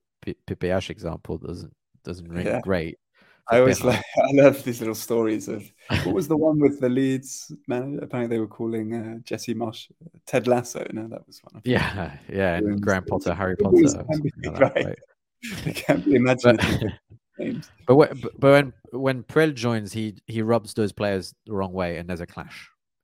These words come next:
Speaker 1: effectively.
Speaker 2: Mm-hmm.
Speaker 1: And, and we're talking about, you know, thirty-three, thirty-four-year-old Juninho and Chris, the leaders in the dressing room. The likes of Benzema are too young and maybe don't have the legitimacy, or maybe they're not
Speaker 2: Mm-hmm.
Speaker 1: being allowed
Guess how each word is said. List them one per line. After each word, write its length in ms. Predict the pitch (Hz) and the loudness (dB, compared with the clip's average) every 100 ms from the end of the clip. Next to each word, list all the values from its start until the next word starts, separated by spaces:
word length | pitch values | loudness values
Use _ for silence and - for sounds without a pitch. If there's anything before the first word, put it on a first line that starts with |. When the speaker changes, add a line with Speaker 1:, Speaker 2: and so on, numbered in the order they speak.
| _ | _
Speaker 1:
effectively. 480 | - - - 104 - | -16 -14 -8 -6 -4
Speaker 2:
Mm-hmm. 100 | 104 | -4
Speaker 1:
And, 120 | 104 | -4
and 160 | 110 | -6
we're 120 | 104 120 | -2 0
talking 400 | 131 - - 107 | 0 -4 -8 -4
about, 360 | 95 98 98 - | 0 2 2 -2
you 100 | 101 | -8
know, 140 | 85 | -8
thirty-three, 640 | - 101 101 98 - 95 | -4 -4 -4 -10 -10 -8
thirty-four-year-old 960 | 90 98 90 90 - 90 87 87 87 85 | -6 -6 -6 -12 -8 -6 -4 -4 -4 -6
Juninho 840 | - 90 87 90 87 87 85 85 - _ _ _ _ _ | -12 -12 -10 -10 -6 -4 -4 -6 -10 _ _ _ _ _
and 160 | 87 85 | -16 -16
Chris, 520 | - 87 85 - - _ _ | -10 -8 -8 -10 -18 _ _
the 100 | 87 | -6
leaders 380 | 95 117 113 95 | -2 0 0 -2
in 100 | 98 | -4
the 60 | 90 | -6
dressing 420 | 92 92 - 92 | -4 -6 -6 -10
room. 360 | 90 90 85 - _ _ | -4 -4 -6 -14 _ _
The 80 | 101 | 0
likes 240 | 113 113 | 2 2
of 120 | 107 90 | -4 -4
Benzema 680 | 98 95 101 98 95 92 - _ _ _ | -6 -4 -4 -2 -2 -4 -6 _ _ _
are 100 | 82 | -10
too 220 | - - | -10 -8
young 380 | 92 104 117 113 | -2 0 0 -4
and 100 | 87 | -10
maybe 220 | 87 90 87 | -8 -6 -6
don't 180 | 87 | -8
have 120 | 85 85 | -8 -10
the 80 | |
legitimacy, 640 | 80 85 98 107 98 95 110 | -10 -12 -10 -8 -8 -6 -4
or 100 | 98 | -2
maybe 220 | 90 85 | -4 -6
they're 120 | 87 85 | -8 -4
not 220 | 90 - - | -6 -6 -6
Speaker 2:
Mm-hmm. 220 | 123 117 | -4 0
Speaker 1:
being 180 | 110 101 | 0 0
allowed 440 | 90 95 101 104 | -2 0 0 0